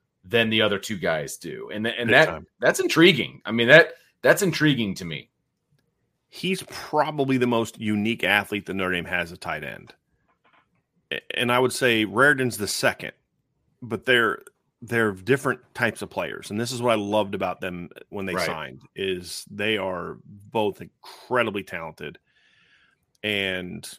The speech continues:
Speaker 2: two guys that are very athletic, but play the game a little differently. Raritan is a tall, fast, vertical guy. Holden is a little bit more athletic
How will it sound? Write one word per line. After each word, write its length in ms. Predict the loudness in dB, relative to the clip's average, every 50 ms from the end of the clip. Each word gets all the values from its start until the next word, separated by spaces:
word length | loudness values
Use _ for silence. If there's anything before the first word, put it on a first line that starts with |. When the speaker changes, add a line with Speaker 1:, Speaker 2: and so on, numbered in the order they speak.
| _ _ _ _ _ _ _ _ _ -20 -20 -20 -20 -20 -18 -10
Speaker 2:
two 220 | -6 -4 -2 0
guys 300 | 2 4 4 4 2 0
that 100 | -4 -4
are 160 | -4 -6 -6 -8 -12 -18
very 340 | -8 -4 -2 0 0 0 0
athletic, 640 | -2 -2 -4 -6 -8 -8 -6 -6 -6 -8 -10 -14 -14
but 280 | -10 -8 -8 -8 -10 -12
play 260 | -6 -4 -2 -2 -2
the 80 | -2
game 260 | -4 -4 -4 -4 -4 -6
a 40 |
little 340 | -6 -6 -8 -8 -10 -12 -14 -10 -8
differently. 580 | -6 -6 -6 -8 -12 -16 -16 -18 -20 -20 -20 _ _ _ _ _ -20 -20 _ _ -8
Raritan 420 | -2 0 2 2 2 0 -2 -2
is 120 | -4 -4
a 80 | -6 -8
tall, 680 | -10 -14 -12 -6 -4 -4 -2 0 0 0 -2 -4 -6 _
fast, 680 | -20 -20 -8 -6 -4 -4 -4 -4 -6 -6 -8 -10 -16 _ _ _
vertical 640 | -20 -20 -20 -8 -2 0 2 2 0 -2 -6 -12 -14
guy. 420 | -12 -12 -12 -12 -12 -14 -16 -18 _ _ _ _ _ _ _ _ _ _ _ _ _
Holden 320 | -10 -6 -4 -2 -2 -2 -4
is 140 | -4 -4 -4
a 60 | -4
little 240 | -4 -4 -4 -4 -4
bit 140 | -6 -6
more 240 | -6 -6 -4 -2 -2
athletic 640 | -2 -4 -6 -8 -8 -6 -6 -6 -6 -8 -12 -16 -20